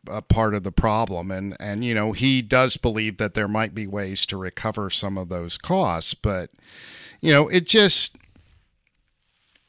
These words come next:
it, this, the, the L G B T Q caucus of the Democratic Party con-, denounced this, and,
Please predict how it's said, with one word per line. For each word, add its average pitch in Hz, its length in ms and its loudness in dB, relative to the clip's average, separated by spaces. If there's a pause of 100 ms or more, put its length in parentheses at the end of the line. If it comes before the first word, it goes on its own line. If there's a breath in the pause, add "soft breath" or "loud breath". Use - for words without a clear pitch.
(140)
it, 135 640 -6
this, - 640 2 (720)
the, 139 500 -2
the 123 200 -8
L 170 140 4
G 165 200 0
B 131 220 -2
T 123 320 0
Q 127 560 2
caucus 117 520 2
of 107 100 -6
the 107 100 -4
Democratic 104 680 -4
Party 135 480 0 (260)
con-, 120 340 -4
denounced 104 540 -2
this, 104 280 -4
and, 101 220 -6